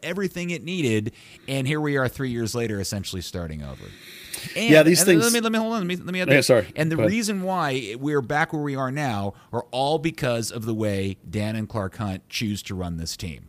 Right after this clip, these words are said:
Speaker 1: I mean, you can literally almost go to every one of those aspects and pieces, and the reason why the ones that are no longer here, including the coach,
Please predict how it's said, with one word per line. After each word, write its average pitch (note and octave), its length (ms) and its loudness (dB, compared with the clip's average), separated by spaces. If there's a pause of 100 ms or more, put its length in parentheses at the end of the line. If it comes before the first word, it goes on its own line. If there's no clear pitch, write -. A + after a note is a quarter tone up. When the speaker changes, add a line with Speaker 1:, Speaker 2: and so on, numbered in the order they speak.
Speaker 1:
I - 80 -6
mean, A#2+ 160 -2
you C#3 80 -2
can C3 240 -2
literally F3+ 320 -2
almost D#3+ 360 -4
go C3+ 200 0
to - 240 -8
every C#3+ 240 -2
one D3 200 -2
of C#3+ 40 -4
those C3 200 -2
aspects A#2+ 520 -6
and G#2 100 -6
pieces, F#2+ 540 -6 (320)
and A2 140 -4
the A2 60 -4
reason C#3 340 -4
why A#2+ 380 -4 (180)
the A2 100 -2
ones C3+ 340 -2
that C3+ 120 0
are B2 80 -2
no B2 180 -2
longer A#2 360 -2
here, A#2 260 -4
including B2+ 500 -6
the A#2 80 -4
coach, B2 480 -4